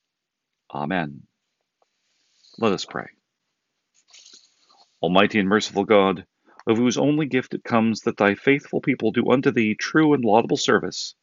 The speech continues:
grant, we beseech thee, that we may so faithfully serve thee in this life, that we fail not finally to attain thy heavenly promises.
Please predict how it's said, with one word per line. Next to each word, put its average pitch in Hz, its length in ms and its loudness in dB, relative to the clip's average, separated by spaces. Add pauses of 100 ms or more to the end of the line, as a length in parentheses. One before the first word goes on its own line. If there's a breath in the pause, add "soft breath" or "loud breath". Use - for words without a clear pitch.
(580 soft breath)
grant, 120 400 4
we 135 80 0
beseech - 440 -2
thee, 73 240 -10 (480)
that 117 80 4
we 110 100 6
may 101 120 2
so 113 200 -2
faithfully 127 540 -2
serve 131 340 0
thee 120 320 -2
in 101 100 -6
this 131 220 -2
life, 139 320 0 (760 soft breath)
that - 60 -8
we 98 100 2
fail 117 240 4
not 110 180 2
finally 110 360 2
to 117 160 -6
attain 113 320 -2
thy 101 180 2
heavenly 110 320 -2
promises. - 720 -4